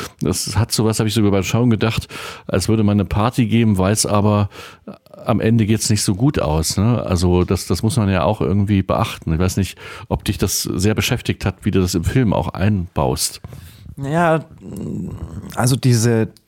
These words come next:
Speaker 2: diese, dieser Teil der Geschichte, der gehört nun mal da dazu. Und ich wusste natürlich von Anfang an, äh, der muss da drin vorkommen. Ich wollte das aber nicht breit treten und ich wollte auch nicht so darauf herumreiten oder das irgendwie ausschlachten, sag ich mal, oder als Aufhänger für den Film machen oder sowas.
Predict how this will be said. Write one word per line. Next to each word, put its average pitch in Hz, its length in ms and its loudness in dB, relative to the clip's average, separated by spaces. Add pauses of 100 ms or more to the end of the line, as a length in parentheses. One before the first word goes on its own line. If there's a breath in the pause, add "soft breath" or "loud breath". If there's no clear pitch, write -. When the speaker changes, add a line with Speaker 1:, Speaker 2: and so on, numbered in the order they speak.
(120)
Speaker 2:
diese, 120 460 2
dieser 120 220 -2
Teil 120 240 0
der 135 100 0
Geschichte, - 380 0
der 101 100 0
gehört 95 340 2
nun 92 140 4
mal 85 140 4
da 73 120 -2
dazu. 76 300 -8
Und 78 300 0
ich 92 160 2
wusste 95 460 2
natürlich 101 320 0
von - 100 -2
Anfang - 340 -2
an, 92 380 0 (880 loud breath)
äh, 90 280 2 (600)
der 92 100 2
muss 101 200 2
da 95 100 0
drin 82 180 -4
vorkommen. 76 460 -4
Ich 87 160 -2
wollte 135 180 0
das 143 140 0
aber 113 180 0
nicht 113 320 2
breit 101 360 0
treten - 440 -6
und 65 100 -4
ich 90 120 -4
wollte 104 220 0
auch 101 60 0
nicht 113 180 -2
so 92 80 -2
darauf 98 380 -2
herumreiten 87 840 2
oder 85 300 0 (280 loud breath)
das 113 120 0
irgendwie 117 280 2
ausschlachten, 87 720 0
sag 73 220 -2
ich - 120 -12
mal, 76 280 -2
oder - 200 -4
als - 220 -4
Aufhänger 98 500 0
für - 100 -2
den 92 120 2
Film 107 300 2
machen 85 300 -2
oder 55 180 -8
sowas. 50 420 -10